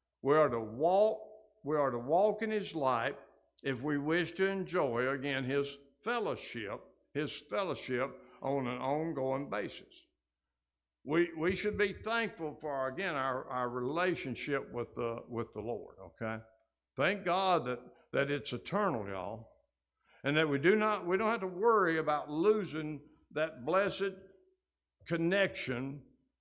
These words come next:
uh, because we can't, because we can't. However, we should be very, very aware that we can fall out of fellowship with the Lord, and that is why, again, we need to have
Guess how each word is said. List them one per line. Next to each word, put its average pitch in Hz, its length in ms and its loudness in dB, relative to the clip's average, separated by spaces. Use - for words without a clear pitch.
uh, 131 220 -2
because 151 460 0
we 165 120 0
can't, 226 300 -2
because 120 320 -6
we 135 120 -8
can't. 185 340 -8
However, 190 420 0
we 160 240 2
should 240 440 -6
be 147 160 0
very, 185 400 2
very 165 500 0
aware 120 760 -2
that 143 180 2
we 151 160 0
can 120 240 -2
fall 165 720 2
out 151 160 2
of 143 200 0
fellowship 135 760 -2
with 135 220 -2
the 139 100 0
Lord, 120 420 0
and 120 140 -4
that 139 180 2
is 185 200 -6
why, 135 320 0
again, 139 360 -2
we 139 120 -2
need 127 300 -2
to 147 100 -2
have 139 400 -2